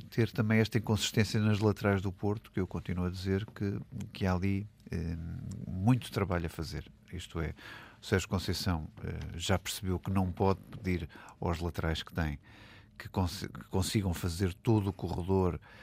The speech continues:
eh, e, e, e que não tenham a noção que a primeira prioridade deles é defender bem, eh, e eu acho que isso tem acontecido muitas vezes, ou, aliás, vezes demais, para o Porto ter estes dissabores defensivos,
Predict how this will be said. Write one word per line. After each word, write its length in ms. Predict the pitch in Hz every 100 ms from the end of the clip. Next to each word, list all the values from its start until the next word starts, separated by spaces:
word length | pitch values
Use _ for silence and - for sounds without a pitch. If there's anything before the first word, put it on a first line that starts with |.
| - -
eh, 180 | - 87 80 -
e, 160 | 98 90
e, 180 | - 101 -
e 100 | 98
que 100 | 98
não 140 | 98
tenham 280 | 90 95 98
a 40 |
noção 320 | 95 92 101 92
que 120 | 104
a 40 |
primeira 460 | - 98 95 98 90
prioridade 460 | - 95 90 92
deles 240 | 92 92 90
é 80 | 87
defender 400 | - 95 95 92
bem, 360 | 110 104 131 - - - - - -
eh, 300 | 95 92 98
e 100 | 104
eu 100 | 101
acho 160 | 101 -
que 60 |
isso 140 | 110 -
tem 100 | 101
acontecido 460 | 95 98 - 98
muitas 240 | 87 80 82
vezes, 240 | 87 82
ou, 80 | 90
aliás, 420 | 90 85 95 90
vezes 300 | 87 101 87
demais, 380 | 95 92 92 98
para 180 | - -
o 40 |
Porto 260 | 80 90 85
ter 180 | - 85
estes 280 | 82 - -
dissabores 480 | 87 - 85 85
defensivos, 600 | - - 90 - 104 120